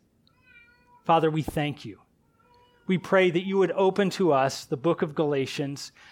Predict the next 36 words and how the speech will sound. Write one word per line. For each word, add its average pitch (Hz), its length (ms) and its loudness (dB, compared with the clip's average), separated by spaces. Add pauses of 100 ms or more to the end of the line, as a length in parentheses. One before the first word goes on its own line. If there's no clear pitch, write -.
(140)
that 156 180 0
we 170 140 -2
might 165 300 2
behold 151 420 0
wonderful 156 640 -2
things 127 380 -8
from 127 220 -10
your 131 160 -6
word. 117 380 -14 (1000)
We 175 80 0
pray 180 300 2
that 170 200 0
we 175 140 -4
would 156 180 -2
delight 160 560 2
in 175 140 -2
our 156 120 2
Savior 151 460 -2
more, 151 480 -2 (1080)
that 160 160 0
when 185 180 2
we 208 120 4
are 208 100 4
tempted 175 460 -2
to 151 60 -8
turn 190 540 -2
to 170 280 0 (220)
trust - 440 2
in 175 160 0
our 170 200 4
own 180 280 0
moralism, 175 760 2 (880)
when 170 160 -2
we're 185 120 4
tempted 190 500 -2
to 175 260 0